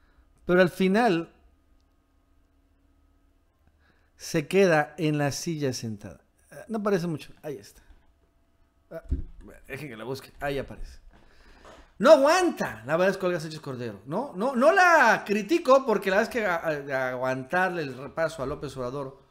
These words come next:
no es cualquier cosa. Pero debo de tener claro que ella como secretaria de Gobernación, como mando número dos,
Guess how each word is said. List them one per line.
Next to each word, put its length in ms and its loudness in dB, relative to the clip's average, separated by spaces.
no 220 -6
es 100 -2
cualquier 320 -4
cosa. 340 -14
Pero 220 6
debo 180 4
de 80 2
tener 320 -4
claro 320 2
que 300 -4
ella 440 -2
como 200 -8
secretaria 480 -4
de 40 -2
Gobernación, 600 -4
como 200 -4
mando 520 0
número 340 2
dos, 400 2